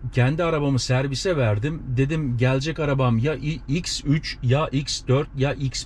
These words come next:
beş olabilir. Dedim, e, onlardan elinizde bir tane varsa eve gitmek için alayım. Bana bu i-,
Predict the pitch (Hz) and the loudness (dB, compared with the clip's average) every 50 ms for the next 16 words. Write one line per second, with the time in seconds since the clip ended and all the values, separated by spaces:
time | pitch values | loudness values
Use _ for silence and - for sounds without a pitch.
0 | - 131 135 139 127 - - - 113 101 98 92 90 95 107 131 147 - - - | -2 0 0 0 0 -2 -4 -2 0 0 0 0 0 2 2 2 0 0 -4 -14
1 | - - - - - - - - - 131 131 151 151 151 139 113 - 127 131 123 | -16 -16 -16 -16 -16 -16 -12 -4 -2 0 0 2 0 -2 -2 -2 0 0 0 0
2 | 131 139 143 151 147 143 143 135 147 135 - 131 139 135 143 139 127 131 147 135 | 0 0 0 0 0 0 0 -2 -2 -2 0 0 2 2 2 2 2 0 -2 -2
3 | 135 127 - 135 135 139 135 135 156 165 147 120 - 117 - 101 113 123 123 123 | -2 -2 0 0 2 2 2 2 0 0 -2 -2 -2 -2 0 2 2 4 2 2
4 | 123 120 - 139 139 127 117 110 - 143 147 - - 135 131 110 101 110 135 156 | 0 -2 -4 -2 -2 -2 -2 -2 -2 -4 -4 -2 0 2 2 2 2 2 0 0
5 | - - - - - - - - 127 139 147 147 143 139 147 160 - 135 131 143 | -2 -6 -12 -16 -16 -14 -6 -2 0 2 2 2 0 0 -2 -2 2 2 2 2